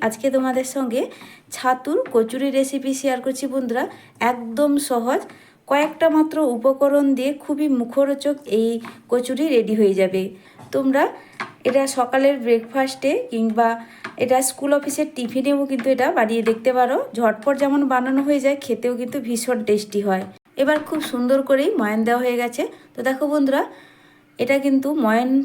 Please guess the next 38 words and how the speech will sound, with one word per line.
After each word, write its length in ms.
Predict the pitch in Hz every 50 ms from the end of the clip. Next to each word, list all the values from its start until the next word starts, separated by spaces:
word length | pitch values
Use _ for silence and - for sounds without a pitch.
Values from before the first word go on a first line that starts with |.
| - -
খুব 160 | - - 269
ভালোভাবে 440 | 220 233 226 220 240 240 254 254 269 262
দেওয়া 220 | 214 226 226 226
হয়ে 140 | 240 247 247
গেছে, 220 | 247 247 240 247 269
বোঝা 280 | 233 214 208 208 247 240
যাবে। 260 | 247 240 214 233 294 427 - - - - _ _
হাতে 220 | - 247 254 247 285
জড়ো 240 | 247 262 254 247 262
করলে 200 | 262 262 269 262 262
এইভাবে 280 | 254 247 247 233 247 262 294 - -
মুঠো 240 | 233 220 220 214 247 254
হয়ে 160 | 262 262 254
গেছে, 160 | 254 247 247 269
অথচ 260 | 240 208 220 226 226 277 285 -
খুব 100 | - 311
সহজে 400 | 294 - 247 220 220 220 220 262 285
ভেঙে 280 | 277 247 208 202 190
যাচ্ছে 280 | 185 190 185 185 - 196
না। 140 | 185 185 185 185 185 - - - - - _ _
হাতে 240 | - - 240 233 240
এইভাবে 280 | 262 254 262 262 247 262 254 254
চাপ 140 | 247 233 220
দিতে 180 | 226 233 220 269 302
তারপরেই 460 | - - 220 190 196 220 226 240 233
কিন্তু 200 | 226 240 233 240 269
এটা 180 | 247 - 294 440 - 277
ভাঙছে। 400 | 226 196 175 170 175 - 190 180 180 - - - - - - - - _
তো 100 | - 240 233 -
এইভাবে 380 | 240 285 302 302 330 302 320 320
ময়ানটা 380 | 285 269 240 233 233 226 247 233
ভালো 220 | 233 220 202 214 220
করে 200 | 220 240 247 254
দিতে 240 | 240 240 233 233 240
হবে। 240 | 233 240 226 220 277 - - -
এবার 240 | 240 262 254 277 294 269 226
অল্প 140 | 220 220 220
অল্প 180 | 240 233 226